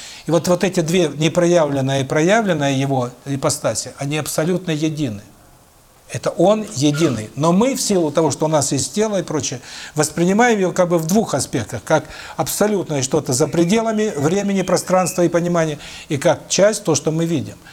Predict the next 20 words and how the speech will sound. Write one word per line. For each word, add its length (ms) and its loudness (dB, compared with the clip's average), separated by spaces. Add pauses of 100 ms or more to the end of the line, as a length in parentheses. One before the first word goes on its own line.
(220)
Значит, 180 -2
что 140 2
получается? 760 -2 (600)
Что 360 0 (220)
вся 260 0
Вселенная 540 0
строится 480 0
по 120 -2
образу 400 4
и 80 4
подобию 480 2
Творца. 560 0 (2000)
Вся 220 0
Вселенная 400 0
состоит 400 0
из 120 -4
противоположностей. 1000 -2 (1120)
И 80 -6
также 400 2
Творец, 500 0